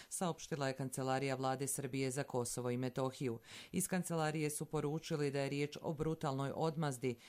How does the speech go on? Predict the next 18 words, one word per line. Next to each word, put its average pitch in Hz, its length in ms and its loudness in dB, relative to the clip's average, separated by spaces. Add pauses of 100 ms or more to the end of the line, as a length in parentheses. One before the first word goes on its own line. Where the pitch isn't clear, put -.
(120)
i 185 120 -2
zastrašivanju 160 920 0
Aljbina 139 420 0
Kurtija, 143 520 -2
koji 120 240 -2
je 117 120 2
riješio 143 440 0
da 113 140 -6
sada 135 340 0
progoni 143 440 0
srpske - 420 -4
policajce 135 760 0
kojima 117 460 -2
bez 110 260 -4
ikakvih 147 500 -2
osnova 151 440 0
i 143 60 0
dokaza 147 540 0